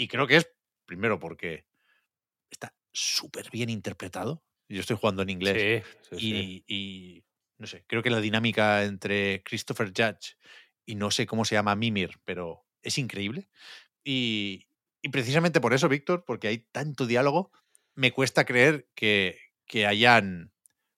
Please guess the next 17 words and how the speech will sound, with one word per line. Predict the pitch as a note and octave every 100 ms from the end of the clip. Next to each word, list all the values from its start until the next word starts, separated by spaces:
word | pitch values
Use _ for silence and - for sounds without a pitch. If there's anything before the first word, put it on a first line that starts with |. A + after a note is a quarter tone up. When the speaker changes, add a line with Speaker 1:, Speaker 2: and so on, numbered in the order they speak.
| _ _
Speaker 1:
traído | A#2 A#2+ B2+ B2+
de | A#2+
vuelta | G#2+ A2+ G2 E2+ -
a | G#2
Christopher | A2 - G#2+ G#2+ F2+
Judge | G#2 - -
para | G#2 G2
grabar | G2 G#2 G2
todo | G#2 F#2+
esto, | - -
¿sabes? | G#2+ D3+ C3+
No, | A2+ G#2 - - - -
no | C3 C#3
creo | D#3
que | C#3+
se | D3
grabara | B2+ B2 B2+ A#2+ G#2